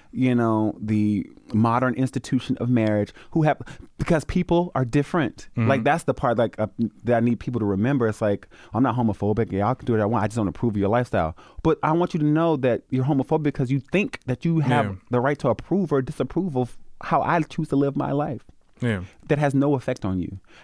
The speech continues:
Speaker 1: And that your approval matters, 'cause it doesn't.
Speaker 2: It doesn't.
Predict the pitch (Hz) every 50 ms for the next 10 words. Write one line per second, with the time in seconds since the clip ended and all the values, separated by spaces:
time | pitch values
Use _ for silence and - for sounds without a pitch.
0 | - - - 147 165 180 175 160 139 135 139 135 - _ _ _ _ _ _ -
1 | _ _ - _ _ _ _ _ _ 110 110 160 143 139 135 131 120 - - -
2 | 151 117 110 101 110 120 131 101 69 - - - - - _ _ _ - 110 95
3 | - - 170 175 165 117 85 55 - - - 107 101 98 143 170 139 98 -